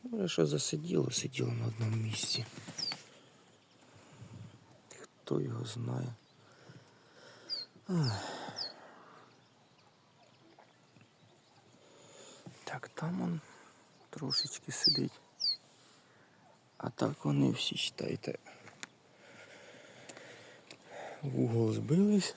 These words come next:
тут ось. Надіюсь, не подушаться.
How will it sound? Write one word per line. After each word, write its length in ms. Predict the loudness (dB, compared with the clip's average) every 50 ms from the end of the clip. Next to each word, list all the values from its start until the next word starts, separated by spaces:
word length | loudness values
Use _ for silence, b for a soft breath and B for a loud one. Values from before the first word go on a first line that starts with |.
| -8 -6
тут 280 | -4 -2 -2 -2 -2
ось. 220 | -2 0 0 0 0 0 -2 B B B B B B B B B B B B B B B
Надіюсь, 680 | -2 0 0 0 0 -2 -2 -2 -2 -2 -4 -6 -6 -2
не 140 | -2 -2 -2 -2
подушаться. 920 | -4 -4 -4 -4 -4 -6 -6 -6 -8 -8 -8 -8 -8 -8 -8 -10 -12 -12